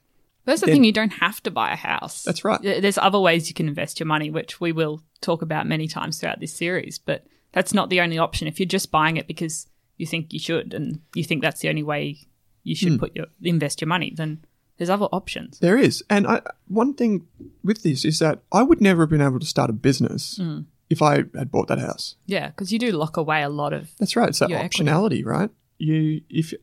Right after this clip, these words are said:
Speaker 2: that eighty thousand dollars grew a, a fair bit before I decided to create my own business, but that's taking away the options that I had later
Speaker 1: Mm.
Speaker 2: on the, down the line. And I knew that, dig-, there's another digression, but
Speaker 1: <laughs>
Speaker 2: I could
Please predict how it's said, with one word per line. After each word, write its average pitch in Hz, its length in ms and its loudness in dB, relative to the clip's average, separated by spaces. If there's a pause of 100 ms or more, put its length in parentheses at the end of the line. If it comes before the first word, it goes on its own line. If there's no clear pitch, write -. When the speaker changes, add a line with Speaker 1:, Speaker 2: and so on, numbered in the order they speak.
(160)
Speaker 2:
that 185 140 4
eighty 180 200 4
thousand 143 300 2
dollars 131 360 2 (400)
grew 139 200 6
a, - 320 -4
a - 20 -8
fair - 180 2
bit 165 200 0
before 117 500 0 (160)
I 135 60 2
decided 131 360 -2
to - 180 -4 (240)
create 131 200 2
my 123 100 0
own 120 60 -2
business, - 420 0
but - 300 -2 (380)
that's 185 160 2
taking 160 320 4
away 139 120 6
the 131 100 2
options - 340 -2
that 113 100 -2
I 110 60 2
had 156 440 -2
later - 200 2
Speaker 1:
Mm. - 40 2
Speaker 2:
on - 80 0
the, - 120 -6 (140)
down 131 180 -2
the 117 60 -2
line. 139 280 -2
And 156 100 0
I 156 60 4
knew 170 220 8
that, 143 240 2 (720)
dig-, - 200 -10 (200)
there's - 160 -8
another 127 160 0
digression, 123 480 2
but - 160 4
Speaker 1:
<laughs> - 1160 -8
Speaker 2:
I 151 100 4
could 151 260 0